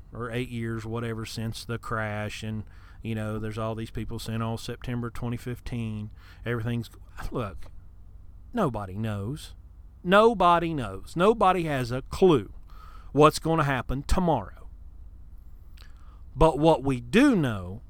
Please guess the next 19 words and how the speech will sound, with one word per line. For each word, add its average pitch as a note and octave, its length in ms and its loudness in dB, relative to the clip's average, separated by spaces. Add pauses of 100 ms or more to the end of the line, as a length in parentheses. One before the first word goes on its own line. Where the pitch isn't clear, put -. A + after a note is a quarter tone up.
(340)
is D3+ 320 6
that C3+ 240 0 (100)
today C3+ 840 0 (800)
is D#3 260 6
the C3+ 120 -2
day C#3+ 540 2 (260)
that C3 160 -4
we F3 280 4
have B2+ 540 0 (380)
to D#3 100 2
make C#3+ 300 2
decisions. C#3 680 -2 (2000)
I C3 100 6
can't, E3 400 0 (580)
I D3+ 100 8
can't D3 240 -2
worry G#3+ 180 4
about A#2 200 -6
tomorrow. G2 420 -8